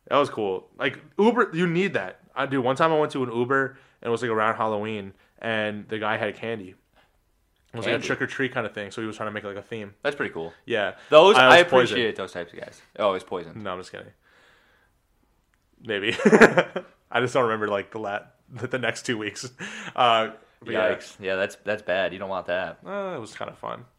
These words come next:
Speaker 2: Yeah, but are you the type of person that likes to sit in the front of an Uber? Like, can you hold the
Speaker 1: Oh, yes.
Speaker 2: conversation?
Speaker 1: I love, I,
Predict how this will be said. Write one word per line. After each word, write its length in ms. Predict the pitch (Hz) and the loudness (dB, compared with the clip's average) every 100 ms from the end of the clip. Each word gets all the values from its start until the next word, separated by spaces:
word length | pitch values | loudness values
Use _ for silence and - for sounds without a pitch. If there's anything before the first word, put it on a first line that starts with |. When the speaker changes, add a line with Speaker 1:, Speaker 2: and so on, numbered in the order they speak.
| _ - - _ _ _ _ _ _ - | _ -20 -20 _ _ _ _ _ _ -4
Speaker 2:
Yeah, 160 | 98 | -2
but 180 | 92 113 | 0 0
are 60 | 110 | 0
you 160 | 127 | -2
the 80 | 143 | -4
type 180 | 151 143 | -4 -6
of 80 | 127 | -4
person 300 | 127 120 120 | -6 -4 -6
that 100 | 98 | -4
likes 200 | 95 95 | -6 -8
to 60 | |
sit 240 | 90 - - | -12 -8 -8
in 60 | 98 | -10
the 80 | |
front 280 | - 92 92 | -12 -10 -10
of 80 | 101 | -10
an 80 | 110 | -14
Uber? 260 | 110 110 - - | -16 -16 -16 -6
Like, 380 | 107 - - - | -6 -6 -18 -18
can 280 | - 135 143 | -4 -2 0
you 100 | 160 | -2
hold 400 | 107 135 123 98 | 2 4 4 2
the 60 | 95 | -2
Speaker 1:
Oh, 20 | |
yes. 80 | 98 | 0
Speaker 2:
conversation? 640 | 110 101 107 98 92 90 | 0 2 0 0 -4 -4
Speaker 1:
I 60 | 110 | -2
love, 260 | 113 117 120 | 0 0 2
I, 180 | 120 | 0